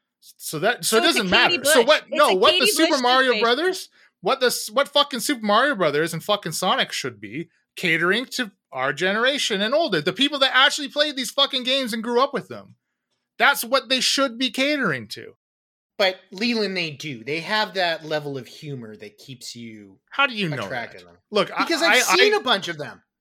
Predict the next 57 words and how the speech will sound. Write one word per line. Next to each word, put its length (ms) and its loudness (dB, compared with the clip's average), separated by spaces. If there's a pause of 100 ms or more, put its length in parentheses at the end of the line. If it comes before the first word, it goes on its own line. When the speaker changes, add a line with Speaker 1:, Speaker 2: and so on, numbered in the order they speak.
(420)
Speaker 1:
Well, 100 -4
you 100 0
don't 140 4
know 120 6
that 140 6
about 180 2
Super 260 -4
Mario. 440 2
Super 220 -6
Mario's, 260 4
okay, 260 2
do 160 -4
you 220 0
want, 280 2
okay, 140 -8
Shannon, 360 0
Speaker 3:
You 80 6
Speaker 1:
do 40 8
you 60 8
Speaker 3:
are 140 2
Speaker 1:
want 200 2
Speaker 3:
so 220 6
Speaker 1:
your 140 4
kid 180 4
Speaker 3:
focused 580 2
on 220 2
this 180 -6
one 580 0
Speaker 1:
<laughs> 160 -10
Speaker 3:
film. 260 -2 (420)
Speaker 1:
Yeah, 160 4
Speaker 3:
You 80 2
are 60 2 (100)
Speaker 1:
I 140 4
will 80 2
Speaker 3:
obsessed. 160 2
Speaker 1:
say, 340 2 (260)
I 140 2
will 120 4
say 260 0
I 160 2
really 320 4
like 240 2
Sonic 280 -8
the 100 -14
Hedgehog. 380 -18 (160)
I 100 -2
haven't 140 0
seen 160 -6
the 60 -4
sequel, 320 -2
but 140 -2
I 60 4
really 260 2
like 200 0
Sonic. 300 -14 (480)
Just 260 -6